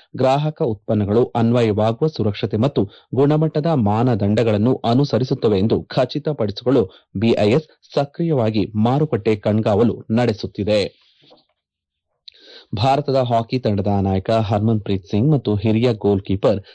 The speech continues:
ಸವಿತಾ ಪುನಿಯಾ ಹಾಕಿ ಇಂಡಿಯಾ ಪುರುಷ ಮತ್ತು ಮಹಿಳಾ ವಿಭಾಗಗಳಲ್ಲಿ ಹಾಕಿ ಇಂಡಿಯಾ ಬಲ್ಬೀರ್ ಸಿಂಗ್ ವರ್ಷದ ಹಿರಿಯ ಆಟಗಾರ ಪ್ರಶಸ್ತಿಯನ್ನು ಮುಡಿಗೇರಿಸಿಕೊಂಡಿದ್ದಾರೆ. ಪುರುಷರ ವಿಭಾಗದ ಹಾಕಿ ಪಂದ್ಯಾವಳಿಗಳಲ್ಲಿ ನಾಯಕರಾಗಿ ಹರ್ಮನ್‌ಪ್ರೀತ್ ಭಾರತ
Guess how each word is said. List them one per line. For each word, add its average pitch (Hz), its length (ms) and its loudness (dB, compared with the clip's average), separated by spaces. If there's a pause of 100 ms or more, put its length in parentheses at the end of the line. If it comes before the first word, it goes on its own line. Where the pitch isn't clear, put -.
(160)
ಸವಿತಾ 151 360 -2
ಪುನಿಯಾ 104 400 -2 (240)
ಹಾಕಿ 135 280 -2
ಇಂಡಿಯಾ 104 400 0
ಪುರುಷ 101 360 -4
ಮತ್ತು 123 320 0
ಮಹಿಳಾ 98 360 0
ವಿಭಾಗಗಳಲ್ಲಿ 101 720 0 (240)
ಹಾಕಿ 107 260 -2
ಇಂಡಿಯಾ 104 280 2 (240)
ಬಲ್ಬೀರ್ 139 400 2
ಸಿಂಗ್ 143 260 -2 (100)
ವರ್ಷದ 107 480 0
ಹಿರಿಯ 139 320 2
ಆಟಗಾರ 110 560 0
ಪ್ರಶಸ್ತಿಯನ್ನು 101 640 -2 (100)
ಮುಡಿಗೇರಿಸಿಕೊಂಡಿದ್ದಾರೆ. 104 1200 0 (240)
ಪುರುಷರ 175 360 2
ವಿಭಾಗದ 113 540 0 (300)
ಹಾಕಿ 131 280 -2
ಪಂದ್ಯಾವಳಿಗಳಲ್ಲಿ 98 960 0
ನಾಯಕರಾಗಿ 104 800 0 (240)
ಹರ್ಮನ್‌ಪ್ರೀತ್ 143 580 0 (140)
ಭಾರತ 107 440 0